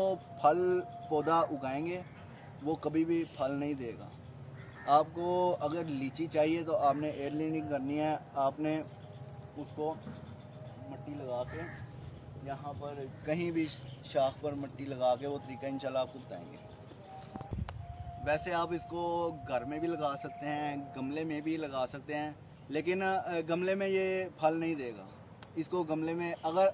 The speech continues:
आपको collection की ज़रूरत है कि आप चाहते हैं कि कोई आपके पास आए आप उसको ये भी बता सकते हैं कि मेरे पास लीची का पौधा भी है, मेरे पास ये भी पौधा है, वो भी है। आप उसको collection के लिए लीची का पौधा घर में रख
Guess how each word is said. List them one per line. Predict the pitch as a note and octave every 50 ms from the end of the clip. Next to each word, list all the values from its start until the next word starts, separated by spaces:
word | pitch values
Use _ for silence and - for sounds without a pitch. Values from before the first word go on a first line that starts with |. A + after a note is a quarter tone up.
| - - E3
आपको | E3 F3 F#3 G3 G3+ F#3+ F#3+ - - G3+ G#3 G3 - - - -
collection | - F3+ F3+ F#3 - - A3+ A#3 A3+ G3+
की | A3 G#3+
ज़रूरत | F3+ E3+ E3+ E3 D#3+ D3 D#3
है | D#3 D3+ D3 D3+ - - - - - - - -
कि | F#3 F3+
आप | F3+ F3+ D#3+ D#3
चाहते | E3+ E3 D#3 C#3+ F3
हैं | F3 F3+ F#3 F3+ F3+ E3
कि | E3+ F3+ F3+ F3
कोई | - F3 F3+ F3
आपके | E3+ D#3+ D#3 D#3 F3 E3+
पास | E3+ F3 E3+ E3+
आए | D#3+ D3 D3+ D#3+ D#3+ D#3 - - - - - - - -
आप | E3+ E3+ E3+ F#3+
उसको | F3+ - F3+ F#3+ F#3+ F#3
ये | F3+ F#3 F#3+
भी | F#3 F#3+ F#3
बता | F3 D#3 D#3+ C#3+ D3
सकते | C#3+ D3+ C#3+ C#3 D#3
हैं | D#3 D3
कि | D#3+
मेरे | D#3 D3+ D3 C#3
पास | C3 D3+ D3+ D3 - C3 C3
लीची | C3 C3+ B2+ - C#3+
का | C#3+ D3+ D3
पौधा | C#3 C#3 C3+ C3+ D3
भी | C#3+ C#3+ D3
है, | D3 C#3+ C#3 C#3
मेरे | C#3 C3 - D3
पास | D3 C#3+ - - - - - - - - C3+
ये | D3 D#3 D#3
भी | D#3
पौधा | D3 D3 C#3+ C#3 C#3 C#3
है, | C#3 C#3
वो | D3 D#3 E3
भी | D3+ D3+ C#3+
है। | C3+ B2+ - - - - - - - - - - -
आप | D#3+ E3+ E3+ F3+
उसको | F#3 E3 - F#3+ F#3+ F#3+ F#3 F#3+ F#3 E3+ - -
collection | F3+ F3+ F3+ F3 - - G3+ G3 G3
के | F3 F#3+ F#3
लिए | F#3 F3 F3+ F3+ F3+ F3+ F3+
लीची | E3+ D#3 D3+ D3 C#3+ - E3
का | E3+ E3+ E3+
पौधा | D#3+ D#3 D#3 D3 D#3 D#3 D#3+
घर | D#3 D3+ D3 C3+ B2+
में | C3 C#3 D3 D3 D3 D3 C#3+
रख | C3+ - -